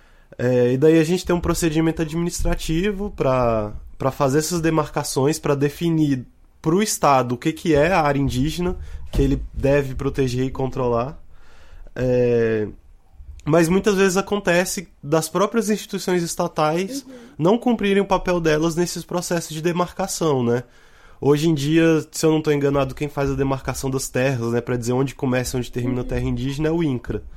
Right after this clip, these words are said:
Speaker 1: E a gente tem vários exemplos, inclusive a... o meu,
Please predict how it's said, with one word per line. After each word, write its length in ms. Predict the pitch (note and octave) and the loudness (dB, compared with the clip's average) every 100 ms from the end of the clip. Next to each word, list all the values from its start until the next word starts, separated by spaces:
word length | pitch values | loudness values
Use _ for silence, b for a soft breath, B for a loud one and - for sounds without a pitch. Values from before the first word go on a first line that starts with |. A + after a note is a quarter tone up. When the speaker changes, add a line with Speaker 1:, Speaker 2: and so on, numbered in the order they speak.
| b b b b b - | b b b b b -10
Speaker 1:
E 180 | - C3+ | 0 2
a 60 | C3+ | 2
gente 240 | C#3+ - | 0 -2
tem 160 | D3+ D3+ | -2 -2
vários 480 | B2+ C3+ E3+ F3+ | 2 4 4 4
exemplos, 640 | E3+ D3+ C3+ C#3 - D#3+ C#3 | 2 2 2 0 -2 -4 -2
inclusive 480 | C#3 F3 E3+ F#3 E3+ | 0 0 2 0 0
a... 520 | C3 C#3 B2 A#2 A2+ - b b b b b b b b - _ - _ - - - | 0 2 2 0 -4 -10 b b b b b b b b -20 _ -20 _ -20 -14 -2
o 100 | C3+ | 4
meu, 840 | C#3+ D#3 D#3+ D3+ C#3+ B2+ A2+ - | 6 8 8 6 4 2 0 -4